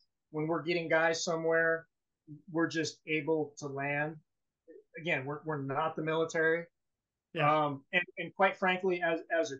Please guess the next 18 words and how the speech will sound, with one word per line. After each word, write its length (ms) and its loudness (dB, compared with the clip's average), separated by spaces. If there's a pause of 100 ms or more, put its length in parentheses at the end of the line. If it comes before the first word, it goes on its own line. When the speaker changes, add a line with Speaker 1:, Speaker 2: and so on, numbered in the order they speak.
Speaker 1:
crew 200 -2
chief, 360 -4 (680)
watching 680 2
a 60 -8
swat 480 0
school 400 -4
of 140 -10
guys 580 0 (180)
fast 380 0
rope 400 0 (640)
is 520 -2 (1040)
just 340 2
about 260 4
terrifying, 500 -2 (680)
um, 680 0 (500)
<laughs> 340 -12
to 80 -6
me 220 0